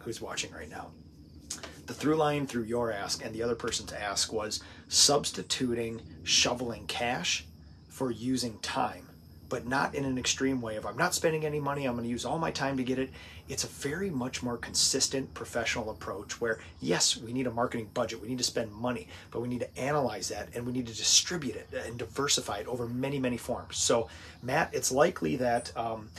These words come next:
I'm enacting my marketing plan right now. October second is today.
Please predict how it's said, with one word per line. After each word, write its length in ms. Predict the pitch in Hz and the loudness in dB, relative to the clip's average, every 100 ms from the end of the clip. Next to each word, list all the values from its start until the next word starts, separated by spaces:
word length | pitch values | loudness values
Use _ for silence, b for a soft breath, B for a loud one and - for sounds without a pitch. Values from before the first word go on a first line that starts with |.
| B B | B B
I'm 200 | 131 160 | 4 6
enacting 340 | 151 147 131 | 4 4 2
my 120 | 127 | 2
marketing 420 | 117 117 123 120 113 | 2 0 0 -4 -2
plan 240 | 120 110 | -4 -2
right 200 | 110 113 | -2 -2
now. 220 | 107 98 107 | -4 -4 -4
October 600 | 113 - 135 135 139 131 - | -2 2 4 8 8 6 -6
second 460 | - - 143 135 113 | 2 8 8 6 0
is 140 | - | 0
today. 340 | - 117 101 | 0 0 -2